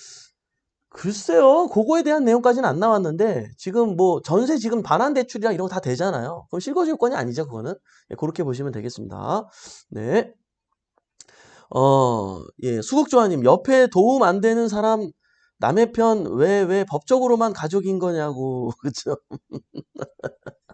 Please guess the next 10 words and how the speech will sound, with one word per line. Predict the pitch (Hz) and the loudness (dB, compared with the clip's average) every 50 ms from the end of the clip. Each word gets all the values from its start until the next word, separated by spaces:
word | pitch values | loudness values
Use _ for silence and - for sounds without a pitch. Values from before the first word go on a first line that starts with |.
| _ _ _ - 160 190 - - - - - - - _ | _ _ _ -16 -14 -14 -16 -18 -20 -20 -20 -20 -18 _
아, | - 110 107 113 113 | -10 -6 -4 -4 -4
남의 | 107 104 120 147 147 139 | -4 -2 -2 -2 -2 -2
편. | - 139 143 139 | -4 -6 -8 -6
그렇죠. | 117 127 127 123 - 117 | -6 -8 -10 -8 -10 -8
그런 | - 143 190 233 | 0 2 2 4
경우 | 220 220 214 214 | 4 4 4 4
많겠네요. | 180 117 110 - - - - 120 127 113 | 2 0 0 -2 -6 -6 -6 -8 -10 -10
<laughs> | - | -10
그죠? | 123 110 - - 123 - - - - _ - - - - | -14 -12 -10 -12 -10 -8 -8 -8 -8 _ -8 -10 -10 -8
그러-, | - 127 123 | -8 -8 -8